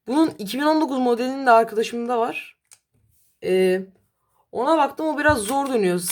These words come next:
Ee, biraz gevşetince de onu, şu şekilde parçasının altından gevşetince de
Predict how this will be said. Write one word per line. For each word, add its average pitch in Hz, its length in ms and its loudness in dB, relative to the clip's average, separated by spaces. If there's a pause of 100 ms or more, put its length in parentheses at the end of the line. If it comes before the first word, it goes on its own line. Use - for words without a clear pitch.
(220)
Ee, 196 680 -2
biraz 214 300 2
gevşetince 233 680 -2
de 202 40 -4
onu, 254 400 -8 (600)
şu - 80 -18
şekilde 208 360 -2
parçasının 214 460 -4
altından 214 420 -4
gevşetince 220 680 0
de 330 220 -2